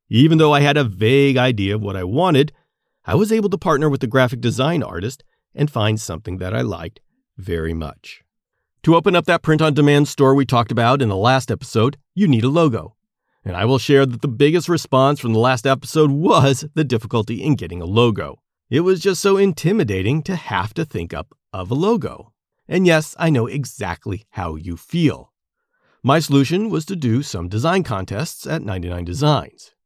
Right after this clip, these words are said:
And if you too would like to go in that direction, the link is in the show notes for this episode on reptile entrepreneur dot com. Thank you very much for joining me here. Let me know how your logo design contests go, and send me a link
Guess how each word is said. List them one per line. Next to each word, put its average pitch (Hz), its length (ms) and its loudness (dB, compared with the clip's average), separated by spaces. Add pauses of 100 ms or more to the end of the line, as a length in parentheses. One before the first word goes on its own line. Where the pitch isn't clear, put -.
(180)
And 110 160 2
if 107 160 0
you 120 140 4
too 180 240 0
would 151 120 4
like 123 140 0
to 113 60 -16
go 113 140 0
in 107 80 0
that 104 140 -2
direction, 110 480 -4 (340)
the 117 80 -2
link 107 340 -4
is 127 120 0
in 104 100 -2
the 117 80 -2
show 220 200 4
notes - 460 0
for 147 140 4
this 196 180 2
episode 147 580 2
on 113 400 -4
reptile 92 400 -8
entrepreneur 82 480 -10
dot 78 240 -12
com. 143 420 -4 (260)
Thank 107 160 2
you 107 60 -2
very 113 180 6
much 113 180 4
for 135 60 0
joining 123 260 6
me 131 100 6
here. 147 300 4 (440)
Let 220 180 4
me 254 80 0
know 208 200 2
how 208 140 4
your 156 340 4
logo 104 260 2
design 90 360 -6
contests 78 480 -14
go, - 460 -6 (360)
and 92 160 -8
send 156 200 4
me 220 100 2
a 233 60 4
link 151 360 2